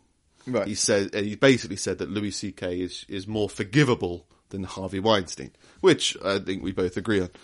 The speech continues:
Speaker 2: Not just because we like Louis C K, but just because they're different crimes. Like, different
Speaker 1: Very,
Speaker 2: things
Speaker 1: very
Speaker 2: occur.
Speaker 1: different, yeah.
Speaker 2: Um, so he said that there is a spectrum in sp-, in sexual assault. He said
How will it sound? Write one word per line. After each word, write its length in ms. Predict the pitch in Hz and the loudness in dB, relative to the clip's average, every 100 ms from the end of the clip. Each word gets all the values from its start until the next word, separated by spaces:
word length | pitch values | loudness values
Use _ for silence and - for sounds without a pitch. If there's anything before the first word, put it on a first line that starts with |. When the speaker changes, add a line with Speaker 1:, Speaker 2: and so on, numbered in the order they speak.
| - - - - | -18 -16 -14 0
Speaker 2:
Not 220 | 139 123 | 4 4
just 200 | 117 117 | 4 0
because 320 | 117 - 120 101 | 0 2 2 4
we 120 | 107 | 4
like 220 | 104 98 | 4 4
Louis 200 | 104 98 | 2 2
C 200 | - 110 | 0 -2
K, 240 | - 95 87 | 0 -2 -2
but 160 | - | -6
just 180 | 101 - | -8 -8
because 540 | 95 - 92 - - - | -10 -6 -6 -6 -12 -12
they're 140 | 101 95 | -8 -4
different 420 | 127 123 135 120 | -2 -2 -4 0
crimes. 480 | 185 226 156 - - | 4 4 2 -6 -12
Like, 180 | 95 110 | -8 2
different 320 | 135 120 113 | 4 6 6
Speaker 1:
Very, 120 | 131 | 4
Speaker 2:
things 100 | 113 | 4
Speaker 1:
very 120 | 117 | 0
Speaker 2:
occur. 220 | 110 139 98 | 4 4 2
Speaker 1:
different, 260 | - 117 | -4 -4
yeah. 160 | 113 107 98 - - | -2 -4 -10 -12 0
Speaker 2:
Um, 260 | 113 113 | 4 4
so 180 | 110 123 | 2 2
he 220 | 107 160 156 | 2 2 2
said 380 | - 131 110 | 4 4 2
that 100 | 117 | 0
there 140 | 113 110 | 2 2
is 80 | 101 | 2
a 60 | |
spectrum 600 | - - 180 - 120 85 - | -2 2 2 2 -6 -6 -10
in 160 | 98 | -10
sp-, 180 | 92 - | -10 -8
in 120 | 95 | -8
sexual 420 | - 107 - 95 90 | -4 -6 -6 -8 -6
assault. 480 | - 90 - - _ _ | -4 -4 -6 -14 _ _
He 200 | 101 92 | -10 -6
said 500 | - 117 104 95 | 0 4 4 2